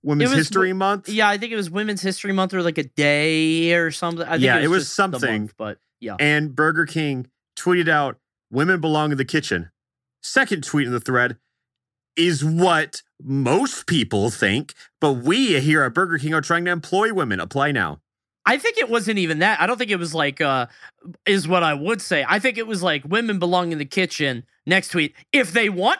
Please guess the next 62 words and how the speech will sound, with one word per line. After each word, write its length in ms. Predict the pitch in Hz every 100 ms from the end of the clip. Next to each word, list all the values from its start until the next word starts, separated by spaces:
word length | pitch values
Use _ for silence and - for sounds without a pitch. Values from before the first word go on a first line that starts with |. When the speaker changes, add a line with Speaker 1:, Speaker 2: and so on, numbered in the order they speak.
| -
Speaker 2:
to 120 | 403
be." 380 | 175 165 143 226
It's 100 | -
Speaker 1:
Oh, 160 | 196 190
Speaker 2:
like, 100 | 156
Speaker 1:
yeah, 120 | 147
Speaker 2:
what, 60 |
Speaker 1:
that's 160 | 151 143
what 120 | -
it 40 | 113
was. 220 | 107 101
It 40 | 123
was, 100 | 220
Speaker 2:
what 140 | -
does 140 | 415
Speaker 1:
it 60 | 135
was 160 | 370 233
Speaker 2:
that 60 |
Speaker 1:
like, 100 | 381
Speaker 2:
even 220 | 339 320
mean? 380 | 320 320 339 175 _ -
Anybody 320 | 320 403 -
Speaker 1:
"Women 220 | 202 220
Speaker 2:
could 80 | 185
Speaker 1:
have 60 | 226
Speaker 2:
be 80 | 208
Speaker 1:
the 80 |
Speaker 2:
anywhere. 260 | 190 165 180
Speaker 1:
choice 260 | 190 147 -
to 100 | 127
be 200 | 127 123
in 80 |
the 80 | 104
kitchen." 420 | 98 101 - 82 80
Speaker 2:
Yeah, 520 | 311 415 294 277 330 -
<laughs> 40 |
it's 400 | 359 - - -
so 200 | 311 311 _ -
fucking, 420 | 240 _ - - _ - - -
where 220 | 349 359
did 100 | 339
that 180 | 339 302
even, 400 | 294 294 - 240
I 80 | 254
guess, 600 | 196 285 339 320 - -
uh, 160 | 208 220 208 190
kind 300 | 196 240 370
of 100 | 320
spitting, 540 | - 247 320 240 339 381
you 180 | 202 208
know? 260 | 226 359
I, 220 | 254 190 - _ -
Speaker 1:
Yeah. 100 | 185
Speaker 2:
uh, 160 | 170 160 _ _ _ _ _ -
Speaker 1:
So 160 | 160
rainbow 300 | 147 165 165
Speaker 2:
uh, 40 | 175
Speaker 1:
capitalism, 560 | 151 139 123 104 90 92
st-, 360 | - 135 120
stop 260 | - 147 139
number 220 | 139 123
one. 280 | 113 90